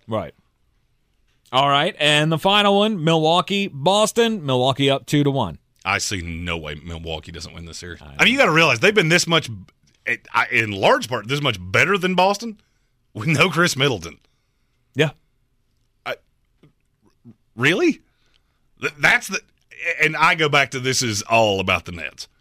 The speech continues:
Speaker 2: The only reason people are looking at Boston the way they are is because they beat the Nets.
Speaker 1: Mm-hmm.
Speaker 2: And people do not want to release that narrative that they were wrong.
Speaker 1: Not that they just beat 'em, that they swept 'em.
Speaker 2: Uh,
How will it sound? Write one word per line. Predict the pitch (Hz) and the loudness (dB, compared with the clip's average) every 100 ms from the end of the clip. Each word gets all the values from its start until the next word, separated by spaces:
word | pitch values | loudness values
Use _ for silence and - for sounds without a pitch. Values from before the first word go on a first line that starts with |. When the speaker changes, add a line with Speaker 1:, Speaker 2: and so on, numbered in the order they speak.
| _ _ _ 113 | _ _ _ -2
Speaker 2:
The | 170 - | -2 2
only | 180 185 185 | 2 4 4
reason | 170 151 131 120 | 4 2 0 0
people | 131 120 | 0 0
are | |
looking | 123 123 117 | 2 2 0
at | 110 | 2
Boston | 110 107 104 | 0 0 -2
the | |
way | 98 | -2
they | 98 92 | -2 0
are | 104 | 0
is | - | -2
because | 101 104 | -2 -2
they | 98 | -2
beat | 87 80 | -2 -4
the | 76 | -10
Nets. | 67 - - | -20 -16 -10
Speaker 1:
Mm-hmm. | 120 104 139 | -8 -4 0
Speaker 2:
And | 135 | 2
people | 156 151 123 | 0 0 -2
do | 110 135 160 | 0 2 4
not | 156 143 131 | 4 4 2
want | 127 127 110 | 0 -4 -4
to | 110 | -6
release | 104 104 127 151 156 | -4 0 2 2 2
that | 160 156 | 2 2
narrative | 156 123 101 | 0 0 -2
that | 104 98 | -6 -4
they | 104 | -4
were | 87 | -6
wrong. | 82 62 _ _ _ _ _ _ _ _ _ _ _ _ _ _ _ _ _ _ _ _ - | -12 -16 _ _ _ _ _ _ _ _ _ _ _ _ _ _ _ _ _ _ _ _ -4
Speaker 1:
Not | 127 165 | -2 -2
that | 175 | 0
they | 185 | 2
just | 170 151 | 2 0
beat | 180 202 98 | 2 0 -2
'em, | 80 - _ _ - | -8 -18 _ _ -14
that | 90 | -12
they | 92 | -10
swept | - 110 120 - | -8 -4 -4 -6
'em. | - - _ - | -16 -20 _ -14
Speaker 2:
Uh, | 82 78 78 | -10 -8 -10